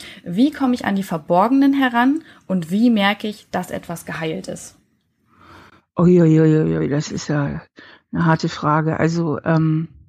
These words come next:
Speaker 2: an die, also die ist ja wirklich umfangreich, die Frage. Also ich
Speaker 1: Mhm.
Speaker 2: denke, es kommt im Letzten auf nur ein paar wenige Glaubenssätze an.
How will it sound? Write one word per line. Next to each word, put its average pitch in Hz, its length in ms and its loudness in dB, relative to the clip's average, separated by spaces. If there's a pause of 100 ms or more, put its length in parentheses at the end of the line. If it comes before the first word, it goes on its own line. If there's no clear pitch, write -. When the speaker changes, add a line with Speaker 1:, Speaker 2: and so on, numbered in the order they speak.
(1200)
Speaker 2:
an 180 140 4
die, 165 140 0 (580)
also 160 260 0
die - 320 0
ist 185 140 0
ja 170 120 4
wirklich 170 380 -2
umfangreich, 143 560 -4
die - 120 -12
Frage. 143 460 -6
Also 160 320 -4
ich 170 180 -2
Speaker 1:
Mhm. - 20 -10
Speaker 2:
denke, 185 300 2
es 143 200 -2
kommt 190 220 -2
im 180 100 2
Letzten 175 280 0
auf 139 140 -4
nur 160 100 2
ein 156 60 0
paar 156 200 0
wenige 165 320 -2
Glaubenssätze 135 680 -4
an. 127 300 -4